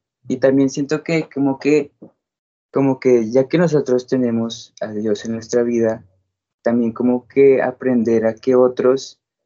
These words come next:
también tengan a Dios en su vida, ¿sí? Como, como empezar a ayudarlos de pronto, como, como encaminarlos, ¿sí?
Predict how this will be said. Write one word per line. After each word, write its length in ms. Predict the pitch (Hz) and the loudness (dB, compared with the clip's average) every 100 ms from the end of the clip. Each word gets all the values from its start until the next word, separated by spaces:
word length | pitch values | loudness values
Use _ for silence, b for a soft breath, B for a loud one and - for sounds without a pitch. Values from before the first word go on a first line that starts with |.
| _ _ _ _ _ _ _ | _ _ _ _ _ _ _
también 500 | - 131 127 123 113 | 0 4 4 2 2
tengan 560 | 135 131 131 127 123 - | 2 4 4 2 0 -8
a 100 | 120 | -4
Dios 280 | 123 120 117 | -4 -4 -8
en 80 | 117 | -10
su 140 | 127 | -6
vida, 200 | 147 151 | -2 -2
¿sí? 160 | - 143 | -2 -8
Como, 520 | - 139 123 113 98 _ - | -6 -4 -4 -6 -10 _ -12
como 260 | 117 120 | -6 -4
empezar 400 | 117 127 120 123 | -2 -2 0 2
a 40 | 127 | 2
ayudarlos 560 | 143 151 131 120 120 | 2 2 2 0 -4
de 80 | 131 | -6
pronto, 460 | - 123 117 113 107 | -6 -8 -8 -10 -8
como, 400 | 120 127 127 123 | -6 -4 -6 -6
como 220 | 127 123 | -4 -4
encaminarlos, 880 | 113 113 113 107 117 117 104 95 - | -4 -4 -2 0 0 0 -4 -12 -14
¿sí? 260 | 123 139 | -10 -10